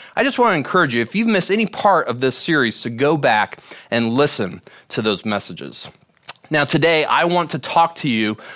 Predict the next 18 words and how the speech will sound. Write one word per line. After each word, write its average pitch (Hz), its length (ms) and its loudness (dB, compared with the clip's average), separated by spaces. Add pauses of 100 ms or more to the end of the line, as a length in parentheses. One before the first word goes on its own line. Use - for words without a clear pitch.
(100)
about 127 380 2
probably 196 420 2
the 143 100 -2
most 160 360 0
important 156 680 0
words 117 540 0 (340)
that 113 300 0
Jesus 170 920 -2 (100)
said 107 600 0 (200)
to 135 120 -6
his 120 240 -2
disciples 117 760 -2 (280)
and 117 460 -2 (240)
to - 260 -4
us - 520 -2 (460)
the 113 100 0
night 117 240 0
before 104 520 0